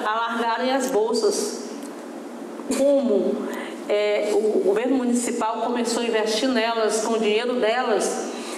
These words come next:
e elas iam desistindo das bolsas. Elas usavam esse dinheiro, compravam utensílio, começavam a trabalhar, depois elas iam que tinha outra pessoa precisando, elas já deixavam.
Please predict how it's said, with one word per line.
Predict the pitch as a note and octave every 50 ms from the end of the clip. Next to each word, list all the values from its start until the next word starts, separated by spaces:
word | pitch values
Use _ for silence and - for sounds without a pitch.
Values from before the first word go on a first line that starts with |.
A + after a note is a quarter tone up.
| - -
e | B3 C4
elas | C#4 C#4 C#4+ D4 C#4 -
iam | D4 D#4 D#4+ D#4+
desistindo | D4+ B3+ - - - C4 C#4+ D#4 F#4 - - F#4 F4+ F4+
das | F4+ G4 E4+
bolsas. | D#4 D4 E4 E4 E4 D#4+ - - - E4 E4 E4+ - - - - - - - - - - - - - - - - - - - -
Elas | A3+ A3+ A#3 G#3+
usavam | G#3+ G#3+ - A3+ C4+ E4+ F4+ F#4
esse | F4 - E4+ D4
dinheiro, | C4 C4+ C4 A#3+ A#3 A#3 A#3 A#3+ A#3+ A#3+ A#3+ A#3
compravam | A#3 A#3 A3+ A3 A3+ B3+ C4+ C4+ D#4+ E4+ D#4 D#4+ D#4+
utensílio, | C#4+ C4+ B3+ B3 B3 B3 B3 A#3+ A#3+ A#3+ A#3+ A#3+ A#3+
começavam | A#3+ A#3 A#3 A#3+ A3 A3+ A3+ B3 B3+ B3+ B3 B3+
a | B3
trabalhar, | B3+ A#3+ A3+ A3+ A3 A3+ A3 G#3+ G#3 A3+ A#3 A#3 A3 - - - - -
depois | C#4 C4+ C4+ D#4 D4+ D#4
elas | D#4 D#4+ E4+ F4 D4+ C#4
iam | D#4 E4+ F4+ E4 E4
que | D#4+ E4 D#4+ E4 D4+ -
tinha | - D#4+ D#4 D#4
outra | D4+ D4 D#4+ E4 - E4+
pessoa | - D#4 C#4 - D4 C4+
precisando, | C4+ C4+ B3+ B3+ B3 C4 B3 C4 C#4 C#4 C#4+
elas | D4 C4+ B3+
já | C#4+ C#4
deixavam. | C#4 D#4 D4 - - A3+ G#3 G3 F#3+